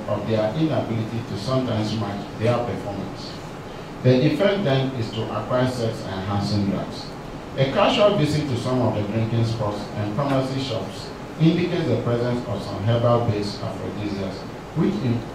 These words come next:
which informants indicate is patronized by both the young and then the older men. Still on the issue of herbs for sex, I shall indicate that the patronage is also due to an increase in the number of hawkers and peddlers of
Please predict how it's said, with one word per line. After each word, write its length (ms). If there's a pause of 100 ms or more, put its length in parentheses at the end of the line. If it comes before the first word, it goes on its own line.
(240)
which 300
informants 640
indicate 420 (100)
is 220
patronized 560
by 140 (100)
both 180
the 80
young 300 (240)
and 120
then 220
the 220
older 240
men. 280 (920)
Still 340
on 220
the 80 (100)
issue 200
of 260
herbs 240
for 120
sex, 380 (100)
I 140
shall 260
indicate 460
that 180
the 100
patronage 640
is 200
also 220
due 220
to 140
an 260
increase 300
in 120
the 80
number 280
of 160
hawkers 400
and 180
peddlers 420
of 140